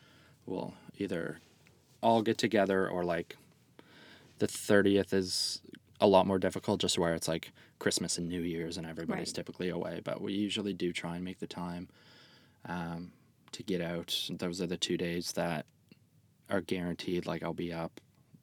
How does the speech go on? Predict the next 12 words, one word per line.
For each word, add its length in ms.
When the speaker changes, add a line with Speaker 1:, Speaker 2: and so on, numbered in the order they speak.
Speaker 1:
at 280
his 220
grave 440
talking 400
to 160
him 240
and 160
just 300
catching 400
up. 300
And 180
then 300